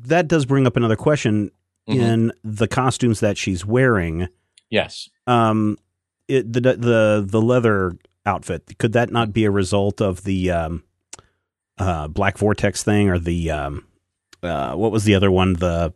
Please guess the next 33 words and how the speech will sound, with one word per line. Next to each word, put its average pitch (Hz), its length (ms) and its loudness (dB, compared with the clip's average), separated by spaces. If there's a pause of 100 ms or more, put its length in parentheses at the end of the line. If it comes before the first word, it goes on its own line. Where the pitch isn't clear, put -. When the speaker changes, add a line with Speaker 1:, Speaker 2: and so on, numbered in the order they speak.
(160)
Speaker 1:
Phoenix, 98 500 0
where 90 300 0
the 87 160 -4
Phoenix 95 320 -2
Force, 95 320 0
where 90 80 2
everybody 85 240 -2
split 92 320 0
into, 85 160 0
like, 82 320 -4 (640)
Speaker 2:
<laughs> 107 260 -12
Good 135 140 -2
and 120 120 -2
evil. 131 300 0 (460)
Oh, 123 120 2
Speaker 1:
Yeah. 101 120 0
Speaker 2:
Axis. - 480 -4 (400)
Actually, 147 220 0
Speaker 1:
Whatever 123 180 2
that 95 160 0
was. 80 340 -8
Whatever 101 280 -2
that 85 60 -4
Speaker 2:
what 220 180 4
Speaker 1:
was. - 140 -8
Speaker 2:
it - 120 -16
really 254 180 -6
looks 190 340 -2
like, 85 360 -8 (800)
and 110 380 0
I, 117 220 0
I, 131 260 0
I 131 260 -2